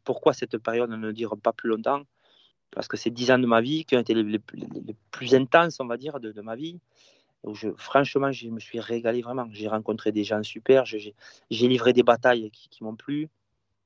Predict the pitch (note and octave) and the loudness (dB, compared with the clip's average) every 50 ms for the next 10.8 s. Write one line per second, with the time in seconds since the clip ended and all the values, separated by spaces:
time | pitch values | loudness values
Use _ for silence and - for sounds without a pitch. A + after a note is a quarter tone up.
0 | _ _ _ - - - - - G#2+ - - A#2 A2 A2 B2 C#3 D3 D3 - - | _ _ _ -18 -16 -14 -14 -16 -12 -8 -6 -4 -4 -2 2 2 2 2 0 -4
1 | - D3 C#3 C#3+ C#3 C3+ C3 A#2+ A2 - - A#2+ A#2+ A#2+ A#2 - - A2 - - | -4 -2 -2 0 -2 -2 -4 -8 -10 -10 -8 -8 -8 -8 -10 -10 -12 -12 -12 -12
2 | A2+ A2 A#2+ A2 A#2 A2 A#2+ B2 C#3 C#3+ D3+ - _ _ _ _ _ _ _ _ | -10 -6 -6 -4 -2 -2 0 0 0 -2 -4 -8 _ _ _ _ _ _ _ _
3 | _ _ _ _ - G#2+ G#2+ G#2 G2+ - A2+ A#2 B2 B2 A#2+ A#2 A#2 C#3+ C#3+ C#3 | _ _ _ _ -2 0 2 2 2 2 0 0 2 2 0 2 4 2 2 4
4 | - D#3 E3 F3 F3 _ _ _ _ _ _ _ _ _ _ _ _ - - G#2+ | 2 0 -2 -2 -4 _ _ _ _ _ _ _ _ _ _ _ _ -16 -12 -10
5 | G2+ F#2+ - - A2 A2 G#2+ - A#2+ A#2+ B2 B2+ A#2+ - - G#2 G2 G2+ - - | -10 -8 -2 0 0 0 0 -2 -4 -2 -2 -4 -6 -8 -8 -8 -8 -8 -10 -10
6 | G#1 G#1+ G#1+ - - - - - A2 A#2 A#2+ B2+ C3 C3 C#3+ D#3 C#3+ - - - | -10 -12 -12 -10 -10 -10 -4 2 4 6 6 8 6 6 6 4 4 4 2 -2
7 | A#2+ A2+ - A2+ A2 G#2+ - - A#2 G#2+ G2+ G2 F#2+ F#2+ F#2+ F2+ F#2 F#2 F2+ F#2 | -8 -8 -8 -10 -12 -12 -12 -10 -8 -6 -6 -6 -6 -8 -12 -14 -16 -16 -16 -14
8 | - - - A1+ A#1+ - - - - - - - - A2+ A2+ A#2 G2+ A2 A2+ G#2+ | -14 -14 -14 -12 -10 -10 -8 -8 -8 -8 -8 -4 -2 0 0 0 0 0 0 0
9 | B2 - - - C3+ C3+ - E3 F#3 F3 C#3+ - - G#2+ G#2+ G#2 G2+ G#2 A2+ A2 | 2 4 6 6 6 6 6 6 6 6 4 0 -4 -10 -8 -6 -8 -8 -10 -12
10 | _ - G#2 A2 G#2+ - G2+ A2 A#2+ A#2 B2 D3 E3 F#3 F3 C#3 | _ -14 -14 -12 -10 -10 -10 -10 -10 -10 -6 -2 -2 -2 -2 -2